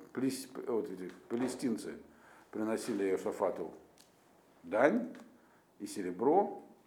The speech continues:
а также и эти арвиим тоже, они нам ещё всякие цо-, скотов приводили, даже перепи-, перечислено какой, перечислено какой скот. Понятно, что это именно Шамаим,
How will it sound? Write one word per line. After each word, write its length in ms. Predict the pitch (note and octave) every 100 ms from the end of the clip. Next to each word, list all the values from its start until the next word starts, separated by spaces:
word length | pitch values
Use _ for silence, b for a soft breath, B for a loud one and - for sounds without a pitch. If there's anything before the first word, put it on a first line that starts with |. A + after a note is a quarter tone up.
| _ _ _ _ _ b b b
а 160 | G#2 G2
также 380 | F#2+ F3 C#3+ B2
и 320 | A#2+ B2 A#2+
эти 260 | B2+ B2+
арвиим 480 | A2+ A2+ G#2+ C#3+ D3+
тоже, 220 | B2 F2+
они 140 | E2+ B2
нам 200 | A#2+ G2
ещё 140 | - F2+ -
всякие 240 | - F#2+ D#2
цо-, 300 | - - -
скотов 440 | - B2 G#2+ E2
приводили, 300 | - E2 A#2
даже 220 | F#2+ G2+ F#2
перепи-, 360 | G2 F2+ G2
перечислено 480 | - F#2 - A#2 G2
какой, 260 | - G2 G2+ - -
перечислено 460 | A#2 A2+ - - G#2+
какой 200 | G2 G#2
скот. 380 | - - - - - - - - - - - - -
Понятно, 400 | G#2 D3+ D#3+ D3+
что 160 | -
это 160 | C#3 C3+
именно 260 | B2+ B2 A#2+
Шамаим, 420 | C3+ D3+ G2